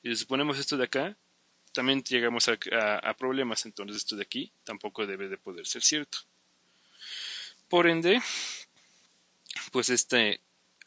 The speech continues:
esta, eh, proposición lógica con este, este o lógico, pues no va a ser cierta, porque ni esto es cierto y esto tampoco es cierto. Entonces, ¿qué es lo que no va a ser cierto?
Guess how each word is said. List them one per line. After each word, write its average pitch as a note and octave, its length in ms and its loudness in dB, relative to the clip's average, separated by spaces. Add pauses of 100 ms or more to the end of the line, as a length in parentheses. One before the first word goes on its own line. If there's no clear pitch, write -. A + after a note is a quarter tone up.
(220)
esta, A2 720 2 (160)
eh, F#2+ 420 0 (440)
proposición A2 440 -2
lógica G#2+ 280 -4
con G2+ 200 -6
este, G2+ 440 -4 (340)
este A2 320 -4
o G2+ 100 -2
lógico, A#2 480 -4 (320)
pues C3 140 0
no C3+ 120 4
va C3 60 8
a - 40 4
ser C#3 140 2
cierta, E3+ 340 2
porque A2+ 260 -4
ni A2+ 180 2
esto B2+ 220 -2
es - 60 0
cierto D#3 520 -2 (160)
y B2+ 140 -2
esto A#2 160 -2
tampoco A2 320 -10
es - 60 8
cierto. - 340 -2 (1300)
Entonces, A#2 500 2
¿qué A2+ 160 0
es A2 100 0
lo G#2+ 80 -6
que G#2+ 120 -6
no G2+ 100 -4
va G#2 60 0
a - 20 -4
ser B2+ 160 0
cierto? C#3 500 0